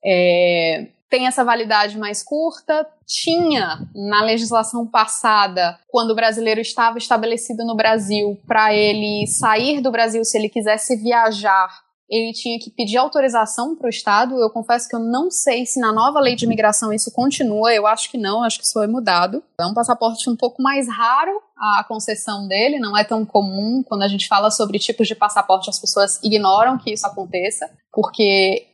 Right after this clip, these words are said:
é um, um passaporte que é um documento, em geral, concedido para nacionais brasileiros, sendo expedido pra pessoas que não são nacionais.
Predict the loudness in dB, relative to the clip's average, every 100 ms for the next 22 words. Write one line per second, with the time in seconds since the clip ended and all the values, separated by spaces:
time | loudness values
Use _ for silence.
0 | _ 2 4 2 -2 -2 -4 -2 -2 2
1 | 2 2 0 2 2 0 -8 -2 0 2
2 | -2 -2 -2 0 -2 -2 0 4 4 4
3 | 0 -4 -2 -2 -2 -2 2 2 2 -2
4 | -2 0 2 2 0 0 0 0 -2 -2
5 | -2 -2 -2 -2 0 0 -2 -4 -4 -2
6 | -2 -2 -4 -6 -4 -2 -2 0 0 2
7 | 0 0 -4 -4 -4 -4 -8